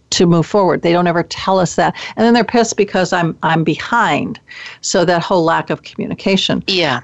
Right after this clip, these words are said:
Speaker 1: is also
Speaker 2: Communication, communication, communication. It's
Speaker 1: Yes.
Speaker 2: just, yeah,
Speaker 1: It's,
Speaker 2: what you
Speaker 1: it's
Speaker 2: were
Speaker 1: a
Speaker 2: describing is a form of commu-, another form of communication.
Speaker 1: Mm-hmm, mm-hmm.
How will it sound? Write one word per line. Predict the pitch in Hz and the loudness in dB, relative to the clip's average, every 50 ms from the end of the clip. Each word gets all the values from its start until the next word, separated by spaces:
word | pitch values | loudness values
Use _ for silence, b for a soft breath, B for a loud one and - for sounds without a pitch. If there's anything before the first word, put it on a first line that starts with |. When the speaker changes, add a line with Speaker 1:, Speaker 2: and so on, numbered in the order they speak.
| - - - | -10 -16 -6
Speaker 1:
is | 175 160 | -2 0
also | 151 156 | 0 0
Speaker 2:
Communication, | 160 170 180 170 160 - 185 156 151 147 - 151 147 147 | 0 -2 -2 -4 -2 -2 0 0 2 0 0 -2 -4 -10
communication, | - - 160 156 151 147 143 - - 131 113 - - - | -10 -8 -6 -4 -4 -4 -4 -4 -4 -4 -2 -2 -4 -4
communication. | - - - - 104 - - - - - - - - - | -6 -10 -8 -8 -8 -6 -6 -8 -6 -4 -4 -4 -4 -6
It's | - - - | -10 -6 0
Speaker 1:
Yes. | 160 165 165 160 156 151 151 147 143 156 160 - - - - - - | 2 2 4 4 4 2 2 2 2 0 -2 -4 -8 -8 -8 -10 -12
Speaker 2:
just, | - - | -14 -12
yeah, | - 156 143 - - | -10 -10 -8 -6 -4
Speaker 1:
It's, | 185 175 - | -4 -2 0
Speaker 2:
what | 170 165 160 | 0 0 2
you | 180 | 2
Speaker 1:
it's | 170 156 | 2 4
Speaker 2:
were | 202 | 2
Speaker 1:
a | 185 | 2
Speaker 2:
describing | 156 - - - 160 147 147 143 139 139 135 | 2 0 0 0 0 0 0 0 0 -2 0
is | 143 160 160 | 0 0 0
a | 170 151 | -2 -2
form | - - 151 143 147 147 | -2 -4 -2 -2 0 -2
of | 147 143 | -2 -4
commu-, | - - 151 147 151 156 160 - | -4 -6 -4 -2 -2 -2 -2 -2
another | - 151 147 151 147 160 156 | -2 0 0 0 0 0 -2
form | 147 165 156 156 160 | 0 -2 -2 -2 -2
of | 165 - | -4 -4
communication. | 165 160 160 160 160 165 165 - 156 180 214 - - 139 131 - - _ | -2 -2 0 0 -2 -2 -2 -2 -2 -2 -2 -4 -4 -6 -8 -12 -6 _
Speaker 1:
Mm-hmm, | 208 202 196 214 208 214 226 - - - 202 | 4 6 6 6 6 6 4 2 2 2 4
mm-hmm. | 196 214 220 233 - - - - - | 6 6 6 4 2 -2 -10 -4 -4